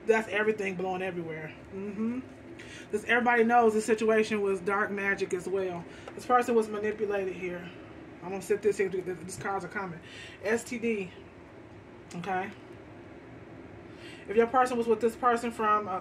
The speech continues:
from childhood, they shared this with them when they were in childhood. This was not a true childhood sweetheart. Mm-hmm. This was a falsified connection. That's what this was here.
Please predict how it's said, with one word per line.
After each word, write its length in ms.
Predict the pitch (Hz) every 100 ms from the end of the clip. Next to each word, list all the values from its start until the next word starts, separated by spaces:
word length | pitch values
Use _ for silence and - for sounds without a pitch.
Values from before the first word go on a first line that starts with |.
| -
from 180 | 220 214
childhood, 720 | 233 220 226 233 247 233 247 - -
they 140 | - 214
shared 340 | - 214 214
this 160 | 202 202
with 180 | 208 208
them 300 | 196 190 180
when 100 | -
they 120 | 190 185
were 120 | 185
in 80 | 180
childhood. 640 | 208 185 175 170 165 151 - - - -
This 120 | 202
was 120 | 208
not 180 | 208 208
a 60 | 202
true 220 | - 233
childhood 500 | 240 233 208 208 202
sweetheart. 500 | - 240 208 165 147 - - - 190
Mm-hmm. 380 | 202 214 247 262 - - -
This 100 | 208
was 120 | 202
a 80 | 196
falsified 720 | - 220 208 202 208 190 175
connection. 540 | 185 190 185 - 175 160 160 - - - - - - - - - - -
That's 120 | -
what 120 | 190
this 180 | 196 180
was 320 | 190 185 180
here. 300 | 190 170 170